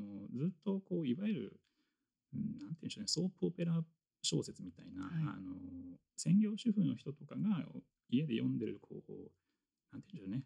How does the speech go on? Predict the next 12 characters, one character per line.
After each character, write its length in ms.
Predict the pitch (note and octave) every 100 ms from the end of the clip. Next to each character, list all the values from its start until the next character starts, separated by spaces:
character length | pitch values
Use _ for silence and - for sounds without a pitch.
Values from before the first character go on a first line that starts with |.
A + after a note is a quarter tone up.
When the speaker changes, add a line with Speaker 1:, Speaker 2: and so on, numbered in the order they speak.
| -
Speaker 1:
あ 200 | G2+ G2
の、 140 | F2+ F2 B3+ - _ _ _ _ _ -
実 320 | G2+ - -
は、 180 | F#2 - - _ _ _ _ _ _ _
実 260 | - - F3
は 100 | F#3+
貴 140 | -
族 220 | D3 D3+ -
の 60 | -
家 140 | - -
系 240 | A2+ G#2
の 240 | G#2 G#2+